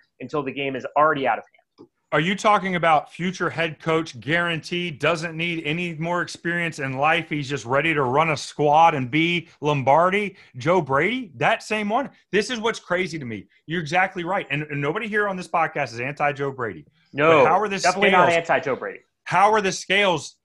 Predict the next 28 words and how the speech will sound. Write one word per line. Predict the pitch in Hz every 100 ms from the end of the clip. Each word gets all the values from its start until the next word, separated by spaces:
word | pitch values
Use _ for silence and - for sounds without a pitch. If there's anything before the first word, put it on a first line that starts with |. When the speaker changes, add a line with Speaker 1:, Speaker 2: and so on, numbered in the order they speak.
| -
Speaker 2:
tilted | 196 214 214 139 -
so | - 185 220 233
much | 185 226 160 - - - _ _ _
when | 165 190
the | -
offense | 160 247 - 143 135 175 - - _ _ _ _ _
i-, | 180
is | 185 208 208
failing | 226 240 214 208 180
and | 180
got, | 180 170
again, | 165 208 135
got | 113
six | - - 233 247
points | - 254 247 185 - _ -
when | 175 185
they | 180 180
got | 180 175 - _ _ -
the, | 175
the | 131
best | 160 214 208 - _ _
kick | 226 233
return | 302 - 185 175
we've | 170
had | 170 208 208
in | 220
a |
decade? | 220 254 262 240 156